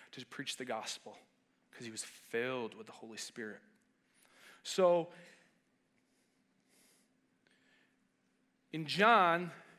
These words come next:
Peter was limited to phileo love. In the book of John, Peter was limited to phileo love because he did not have that encounter with God, that ex-, that time with the Holy Spirit, that it, the Holy Spirit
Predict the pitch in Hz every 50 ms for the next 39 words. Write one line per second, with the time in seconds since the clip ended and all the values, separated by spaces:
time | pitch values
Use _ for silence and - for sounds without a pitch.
0 | - - - - - 220 240 240 262 254 240 175 180 185 190 190 196 185 190 170
1 | - 175 - - 160 156 147 147 147 147 147 143 131 123 110 101 - - - -
2 | _ _ _ _ _ _ _ _ _ _ _ _ _ _ _ _ _ _ _ _
3 | _ _ _ _ - - - 139 131 131 135 147 143 165 143 143 135 127 123 123
4 | - - - - - - - - 202 190 233 233 214 170 180 175 175 180 180 -
5 | 180 - 180 165 - 160 151 147 147 147 147 147 147 139 - - 143 135 151 143
6 | 135 143 143 143 139 143 147 147 143 170 160 156 151 - - - - - - 143
7 | 143 139 135 - - - 180 175 185 202 220 240 233 254 220 175 156 180 151 147
8 | 143 147 151 151 156 156 156 151 - - - - - - - - - - 160 180
9 | 175 160 147 - - - - - - _ _ _ _ _ _ _ _ _ _ -
10 | - - 208 208 220 233 240 247 233 220 190 185 - - 214 214 214 214 - -
11 | - 185 175 165 170 165 160 147 151 147 - 156 - - - - 190 202 214 208
12 | - - - 180 165 160 160 156 -